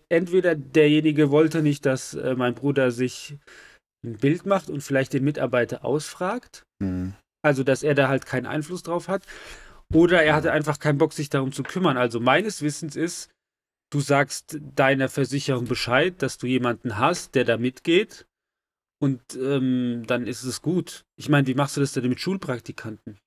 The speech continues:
Speaker 2: Ja, du musst ja,
Speaker 1: Oder sind die
Speaker 2: ja,
Speaker 1: über die
Speaker 2: ich
Speaker 1: Schule
Speaker 2: wollte grad sagen, zur
Speaker 1: versichert?
Speaker 2: Not musst du, ja, zur Not muss ja irgendwie einen Praktikanten auch anmelden können. Das muss eine einfache Möglichkeit geben, jemanden für einen Tag irgendwie mal, ähm,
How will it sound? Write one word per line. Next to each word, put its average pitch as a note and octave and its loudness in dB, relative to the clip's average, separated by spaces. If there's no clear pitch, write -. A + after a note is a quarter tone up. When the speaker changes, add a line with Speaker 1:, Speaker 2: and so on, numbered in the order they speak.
Speaker 2:
Ja, - -6
du - -6
musst G2+ 0
ja, A2 8
Speaker 1:
Oder - 6
sind - -2
die A2+ 2
Speaker 2:
ja, C#3 4
Speaker 1:
über A#2 8
die G#2+ 4
Speaker 2:
ich - 4
Speaker 1:
Schule - 6
Speaker 2:
wollte C#3+ 6
grad C#3+ 4
sagen, A#2+ 6
zur A2+ 0
Speaker 1:
versichert? - 6
Speaker 2:
Not A#2 4
musst A#2 4
du, A2+ 4
ja, A2+ 8
zur C3 6
Not C#3+ 6
muss C#3+ 4
ja C#3+ 8
irgendwie C#3 10
einen A#2 6
Praktikanten B2+ 2
auch A2 2
anmelden A#2+ 6
können. - -4
Das G2+ -2
muss A#2+ 0
eine A2+ 6
einfache A2+ 2
Möglichkeit A#2 4
geben, A#2 4
jemanden A#2 6
für - -6
einen G2 0
Tag B2 2
irgendwie A2+ 2
mal, A2 4
ähm, G2+ 0